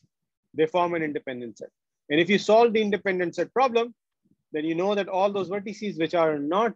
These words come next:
uh, in the independent set, they are in the vertex cover. And interestingly, since both vertex cover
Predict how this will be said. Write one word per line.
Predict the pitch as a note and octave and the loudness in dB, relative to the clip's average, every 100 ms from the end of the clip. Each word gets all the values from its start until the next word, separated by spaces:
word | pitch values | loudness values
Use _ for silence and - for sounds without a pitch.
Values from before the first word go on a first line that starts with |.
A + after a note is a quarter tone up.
| _ E4+ D4+ | _ -20 -8
uh, | D#3 D3+ | -4 -2
in | D#3+ | -2
the | D#3 | -2
independent | D3+ C#3+ - C#3+ D3 | -2 -2 -4 -4 -2
set, | - G3 G#3 - | 0 0 -2 -10
they | C3 D3+ | 0 2
are | C#3+ D#3+ B3 _ _ _ _ _ _ _ _ | 4 2 0 _ _ _ _ _ _ _ _
in | C#3 | -8
the | C#3+ | -6
vertex | C#3 - A2+ - | -6 -10 -16 -16
cover. | C3+ C#3 _ _ _ _ _ - | -18 -18 _ _ _ _ _ 0
And | F#3+ G3+ | 2 2
interestingly, | F3 D#3+ A#3+ C#4 C#4+ A#3+ G3+ | 0 0 0 0 -2 -2 -4
since | - A#3 G#3+ - | -2 -2 -2 -2
both | E3+ A#3 | 0 2
vertex | G#3 G#3+ A#3 A#3 | 2 0 -2 -4
cover | A3 G#3+ G#3+ G#3 | -2 0 0 -4